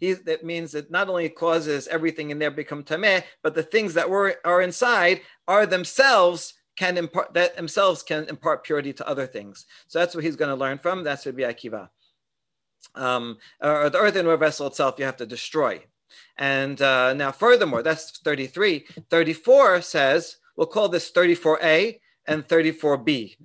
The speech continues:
Uh, that's why we'll refer to it as we go along. Uh, "Mikol ha'ochel asher yachel, asher yavo alav mayim yitma." If, uh, sheretz touches food,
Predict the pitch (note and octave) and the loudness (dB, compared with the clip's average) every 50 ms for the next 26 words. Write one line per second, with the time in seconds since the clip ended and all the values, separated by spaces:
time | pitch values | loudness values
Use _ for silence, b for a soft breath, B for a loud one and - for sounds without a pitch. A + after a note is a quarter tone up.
0 | _ - - B2+ A#2+ A#2+ A2+ A2+ A2+ A2 - C#3 C#3 C3+ - - C3 B2+ B2+ B2+ | _ -12 -6 -4 -2 -2 -2 -4 -6 -6 -6 -6 -6 -6 -6 -6 -6 -4 -4 -4
1 | B2 B2 - C#3+ C3+ A#2+ - C3 B2+ A#2+ A#2+ A2 G#2+ A#2+ A#2+ - B2+ A#2+ B2 C#3+ | -6 -6 -8 -10 -10 -10 -10 -10 -8 -8 -8 -10 -10 -14 -12 -10 -8 -6 -6 -4
2 | D#3+ D3 B2+ A#2 A2+ _ B B B B B B B - - D#3 D3 D3 D3 D3 | -4 -4 -6 -8 -12 _ B B B B B B B -6 -2 0 2 2 0 -2
3 | D#3 E3 E3+ E3 - - A3 B3 B3 G3+ F#3 F3+ G3+ A#3+ B3+ B3+ - F3 D#3+ D#3 | -2 -4 -6 -6 -4 0 2 4 4 4 4 4 4 2 2 2 0 -2 -2 -2
4 | C#3+ - - F#3 F3 E3 D#3 D3 C#3 - D3 C#3+ D3+ D#3 D3+ C3 - - F3+ E3+ | -2 -2 -6 -4 -2 -2 -2 -2 -2 -4 -4 -4 -2 -2 -4 -4 -4 -6 -2 -2
5 | E3+ D3+ C#3 D3 F3 F3+ F3+ D#3 D3 D3 D#3+ G3 G3 F3+ E3+ D#3 D3 D3+ D#3 D#3+ | -2 -2 0 2 2 2 2 0 -2 -2 0 2 2 2 2 0 -2 -4 -4 0
6 | D#3+ D3+ D3 C#3+ D#3 F#3 G#3+ G#3+ - b b b b b - F3 F#3 F#3 F#3 - | 0 0 -2 -2 -4 -6 -8 -10 -14 b b b b b -6 -6 -6 -6 -6 -8
7 | E3 E3+ E3+ D#3+ D3 C3+ A#2 A2 G#2 - b b b b b - - A3+ A#3 G3 | -6 -2 0 0 0 0 -2 -6 -10 -16 b b b b b -4 -2 2 2 2
8 | E3+ F3 - - - - F3 D3 C#3+ C3+ C3 C3 B2+ - - - A3 A3+ G3+ D3+ | 2 0 -4 -20 -14 -8 -6 -4 -2 -2 -2 -4 -4 -6 -4 -2 -2 0 2 0
9 | A#2 - - - - _ - - A3+ C4 B3+ - F#3 C#3 B2 - - - - B3+ | 0 -2 -8 -20 -20 _ -8 -2 -2 -2 0 -2 -6 -6 -6 -8 -12 -8 -4 -2
10 | D4+ C#4 F3+ B2+ G#2+ G2+ - | 0 0 0 -2 -4 -10 -14